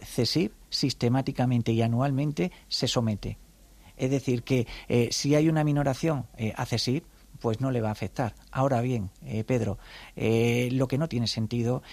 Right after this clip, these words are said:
es que las subvenciones, que son públicas, el noventa y ocho por ciento de ellas solamente recaigan en dos organizaciones sindicales y una, y una asociación empresarial.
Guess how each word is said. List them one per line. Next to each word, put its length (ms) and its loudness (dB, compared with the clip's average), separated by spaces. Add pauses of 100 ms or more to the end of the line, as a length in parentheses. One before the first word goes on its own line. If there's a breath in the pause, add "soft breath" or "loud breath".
(160 loud breath)
es 180 -2
que 300 -2 (220 loud breath)
las 220 0
subvenciones, 600 2 (300)
que 100 -6
son 180 0
públicas, 560 -2 (680 loud breath)
el 160 2
noventa 280 2
y 80 2
ocho 220 -2
por 120 0
ciento 320 0
de 100 0
ellas 280 -4 (200 loud breath)
solamente 680 0
recaigan 640 -2 (140)
en 180 4
dos 140 2
organizaciones 640 0
sindicales 540 -2
y 40 -4
una, 320 -2 (160 loud breath)
y 100 2
una 100 2
asociación 440 -2
empresarial. 540 -4